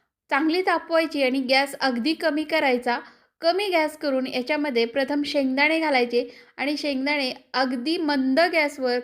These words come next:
खरपूस भाजून घ्यायचे. तिळाच्या लाडूमध्ये काय असतं ना, जेवढे पदार्थ आपण अगदी खरपूस भाजून घेतो, तेवढीच आपल्या लाडूला चव छान येते. तर चार ते पाच मिनिटांनी पाहू शकताय, चांगले खरपूस असे शेंगदाणे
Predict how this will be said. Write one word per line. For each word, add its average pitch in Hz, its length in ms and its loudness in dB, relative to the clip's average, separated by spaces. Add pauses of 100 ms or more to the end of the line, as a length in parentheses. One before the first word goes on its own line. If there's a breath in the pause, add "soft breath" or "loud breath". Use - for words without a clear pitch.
खरपूस 285 680 -8
भाजून 269 500 0
घ्यायचे. 226 420 0
तिळाच्या 330 380 4
लाडूमध्ये 392 480 2
काय 339 280 2
असतं 302 220 -6
ना, 240 160 -2
जेवढे 262 380 2
पदार्थ 285 500 -2
आपण 240 420 -2
अगदी 254 500 -2
खरपूस 294 640 -4
भाजून 277 360 -2
घेतो, 277 440 0 (300 loud breath)
तेवढीच 285 340 0
आपल्या 262 360 2
लाडूला 240 460 2
चव 277 540 0
छान 226 360 0
येते. 202 640 -8
तर 294 120 2
चार 285 340 4
ते 330 80 -2
पाच 311 340 0
मिनिटांनी 277 420 0
पाहू 254 300 -2
शकताय, 240 440 -6 (120)
चांगले 247 460 -2 (220)
खरपूस 285 480 -6
असे 294 320 0
शेंगदाणे 233 560 0